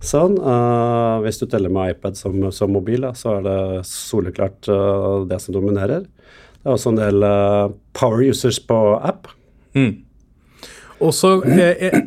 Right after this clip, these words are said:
Speaker 2: <clears throat> dere lever jo av å aggregere innhold, eh, få inn innhold fra de beste, eh,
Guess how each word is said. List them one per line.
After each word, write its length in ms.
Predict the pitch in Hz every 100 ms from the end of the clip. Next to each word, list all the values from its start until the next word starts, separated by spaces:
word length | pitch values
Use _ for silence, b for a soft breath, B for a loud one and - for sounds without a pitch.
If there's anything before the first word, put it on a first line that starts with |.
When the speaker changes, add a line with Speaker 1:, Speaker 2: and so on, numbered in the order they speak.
| - 131
Speaker 2:
<clears throat> 60 |
dere 240 | 185 175 170
lever 300 | 170 180 139
jo 80 | 120
av 160 | 131 135
å 60 | 143
aggregere 400 | 139 120 113 110
innhold, 320 | 113 87 90 -
eh, 160 | 127 123
få 220 | - 143 110
inn 80 | 110
innhold 240 | 104 90
fra 140 | - 104
de 80 |
beste, 320 | 110 - - 87
eh, 580 | 90 92 - - 107